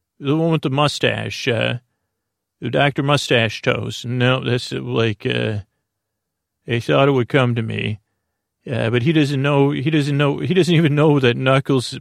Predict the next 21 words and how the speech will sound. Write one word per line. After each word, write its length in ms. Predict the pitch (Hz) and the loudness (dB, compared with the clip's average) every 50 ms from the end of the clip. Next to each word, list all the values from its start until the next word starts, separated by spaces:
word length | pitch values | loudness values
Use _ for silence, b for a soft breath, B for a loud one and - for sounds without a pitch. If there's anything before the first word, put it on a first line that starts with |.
| - _ - | -16 _ -12
blankety 420 | 123 139 143 139 139 - 143 131 | -6 -2 0 0 0 2 0 0
blankety 440 | 120 131 127 127 135 131 - 120 117 | 0 2 2 2 2 0 0 -2 -4
blank, 560 | 117 113 117 127 127 131 135 156 151 - - | -2 -2 -2 0 2 2 2 2 0 -2 -4
uh, 380 | 127 117 117 120 110 110 113 117 - _ _ _ _ _ _ _ _ _ _ _ _ _ _ _ - | -2 -2 0 0 0 -2 -4 -4 -6 _ _ _ _ _ _ _ _ _ _ _ _ _ _ _ -6
that 240 | 131 135 139 - | -4 -2 -2 -4
Sonic's 460 | - - 147 131 151 147 143 - - 135 | -2 0 2 2 2 2 0 -2 -2 -8
best 440 | 120 113 135 135 135 131 - - | -4 0 2 2 2 2 0 -6
friend 460 | - 147 147 135 131 135 135 135 139 147 | -8 -4 -2 0 0 0 0 0 -2 -2
is 500 | 143 131 135 131 131 127 131 - - 131 | -2 0 2 4 4 4 2 0 -4 -6
Mario. 960 | 123 123 127 123 123 120 123 127 131 127 131 131 131 127 139 143 143 151 | -4 -2 0 2 2 4 4 4 4 2 2 2 0 0 0 0 0 0
Uh, 320 | 151 135 120 120 117 117 113 | -2 -2 -2 -2 0 -2 -2
he 240 | 110 131 131 131 127 | -2 -2 -2 -4 -2
didn't 300 | 120 127 127 120 120 - | 0 0 0 0 -2 -4
play 260 | 139 127 120 117 120 | -2 -2 0 0 0
that 260 | 123 120 120 120 117 | 2 0 0 0 -2
game. 580 | - 127 120 120 120 120 120 135 131 123 117 - _ _ _ _ _ _ _ _ _ _ _ _ _ _ _ _ _ | -4 -4 -4 -2 -4 -4 -4 -6 -6 -8 -8 -10 _ _ _ _ _ _ _ _ _ _ _ _ _ _ _ _ _
No, 340 | - 123 107 104 104 107 113 | -12 -10 -8 -8 -8 -6 -8
I 60 | 104 | -8
didn't, 340 | 104 123 117 110 113 117 120 | -6 -4 -6 -6 -6 -6 -6
like, 280 | 113 110 104 98 - - | -4 -4 -4 -6 -6 -6
uh, 280 | 113 113 113 107 107 | -6 -4 -6 -6 -6